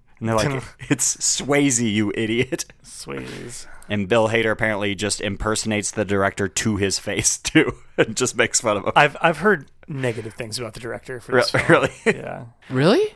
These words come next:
Speaker 2: I
Speaker 1: Yeah.
Speaker 2: listened to a podcast called The Losers Club, it, where they talk about Stephen King works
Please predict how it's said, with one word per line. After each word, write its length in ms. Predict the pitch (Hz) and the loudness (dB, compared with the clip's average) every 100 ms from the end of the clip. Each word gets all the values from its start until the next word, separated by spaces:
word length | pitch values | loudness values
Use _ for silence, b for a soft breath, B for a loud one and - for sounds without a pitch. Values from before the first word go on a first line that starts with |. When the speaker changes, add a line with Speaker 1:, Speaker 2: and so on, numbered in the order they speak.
| - | 2
Speaker 2:
I 80 | |
Speaker 1:
Yeah. 40 | 139 | 4
Speaker 2:
listened 260 | 180 220 202 | 6 4 4
to 280 | 196 170 160 | 6 6 4
a 80 | 139 | 0
podcast 540 | - 123 123 131 123 | 4 4 6 2 2
called 400 | - 127 123 113 | 4 2 2 -4
The 160 | 117 123 | -6 -6
Losers 340 | 113 110 127 - | -4 -6 -6 0
Club, 320 | 143 139 135 b b b | 2 2 -2 b b b
it, 100 | 156 | -8
where 240 | 147 127 | 2 4
they 120 | 123 120 | 6 4
talk 180 | 123 | 2
about 220 | 117 113 - | 2 0 0
Stephen 300 | - 113 110 | -4 -8 -8
King 360 | - 113 113 | -8 -8 -8
works 560 | 120 131 123 - - | -4 -4 -4 -4 -4